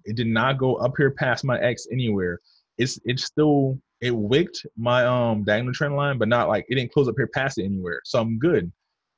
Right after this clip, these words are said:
And in all actuality, I have another line right here too. I have a diagonal daily level right here. And this is a pretty powerful level 'cause again, my black lines are daily levels. So by me seeing this, all those come to confluence, like price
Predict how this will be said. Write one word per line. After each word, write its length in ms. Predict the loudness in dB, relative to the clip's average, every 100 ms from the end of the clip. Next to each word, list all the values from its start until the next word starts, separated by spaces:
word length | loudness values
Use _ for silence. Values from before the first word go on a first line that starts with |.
| _ _ -4
And 80 | -2 0
in 80 | 0
all 100 | 0
actuality, 440 | 0 0 2 2
I 20 |
have 80 | 2
another 180 | 0 0
line 220 | 0 0
right 100 | 0
here 140 | 0 0
too. 280 | 0 0
I 60 | 0
have 160 | -2 0
a 220 | 0 -2 _ _ _ -6
diagonal 420 | -2 0 0 -2
daily 320 | 0 2 4
level 300 | 4 2 2
right 200 | -2 -2
here. 280 | -2 -4 -8 _ _ _ _ _ _ _ _ _ _ _ _ _ _ _ -4
And 100 | -2
this 100 | 0
is 60 |
a 60 | 0
pretty 180 | 0 0
powerful 300 | 0 0 2
level 200 | 0 0
'cause 160 | -4
again, 360 | -2 0 0 0
my 100 | 0
black 320 | 2 0 0
lines 200 | -2 -2
are 60 | 2
daily 220 | 2 4
levels. 460 | 2 2 -2 -8 -10
So 460 | -2 0 0 -6 -4
by 120 | -2
me 120 | -2
seeing 320 | -2 -2 -2 0
this, 300 | 0 0 -6 _ _ -2
all 220 | 2 4
those 140 | 2
come 180 | 0 -2
to 100 | 0
confluence, 560 | -2 -4 -2 0 -2 0
like 240 | 0 0
price 380 | 0 2 2 -2